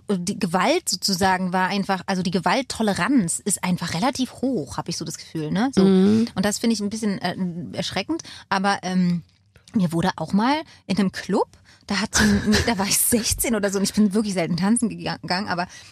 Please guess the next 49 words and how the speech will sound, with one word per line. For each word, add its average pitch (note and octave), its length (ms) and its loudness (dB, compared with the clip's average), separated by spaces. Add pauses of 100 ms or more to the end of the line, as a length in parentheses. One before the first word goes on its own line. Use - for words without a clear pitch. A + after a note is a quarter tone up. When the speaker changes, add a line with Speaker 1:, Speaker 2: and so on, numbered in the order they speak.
(140)
Speaker 1:
äh, - 80 -20 (280)
es, - 280 -6
also, D#3+ 280 -4 (320)
keine G3 160 0
Ahnung, G3+ 160 2
da G#3 60 0
war G#3 80 0
so F#3+ 60 0
ein F3+ 100 -2
Mädel F3+ 240 2
neben B3 180 4
mir B3 140 2
auf - 80 -8
der F#3+ 120 0
Bühne, F3 440 2 (120)
die G#3+ 100 0
hat G3+ 100 0
mich G3+ 120 0
so G3 80 0
nachgemacht, G3 540 0
wie G#3 60 -2
ich - 80 -4
so F#3+ 100 -6
tanze. G3 520 0
Speaker 2:
Ja. F#3+ 420 8
Speaker 1:
Und F3+ 60 -4
ich E3+ 60 -2
sag, F#3 120 -2
sie - 100 -4
soll E3+ 140 -2
mich A3 160 0
in E3 60 -10
Ruhe E3+ 160 -4
lassen. C#4+ 260 0 (360)
Und F#3 140 2
dann D#3 160 0
hat - 120 -6
die F3+ 40 -2
mir E3 160 -2
richtig - 280 -8
Prügel C4+ 260 -2
angedroht E3+ 340 -4
und E3 160 -4
das - 140 -4
hab G3 120 -6
ich E3+ 60 0
noch D#3+ 100 2
nicht D#3+ 140 -2
erlebt. G3 360 0